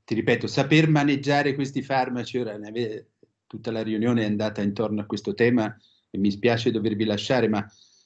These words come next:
non avrebbe mai fine la discussione, anche quello che ha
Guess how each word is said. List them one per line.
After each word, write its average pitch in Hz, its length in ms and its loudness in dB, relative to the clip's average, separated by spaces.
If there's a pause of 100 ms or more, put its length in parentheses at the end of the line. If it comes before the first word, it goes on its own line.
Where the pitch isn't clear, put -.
non 143 220 8
avrebbe 139 380 6
mai 127 240 4
fine 113 360 0
la 104 120 -4
discussione, 110 640 -4
anche 117 280 -2
quello 120 240 2
che 117 120 0
ha 107 180 -2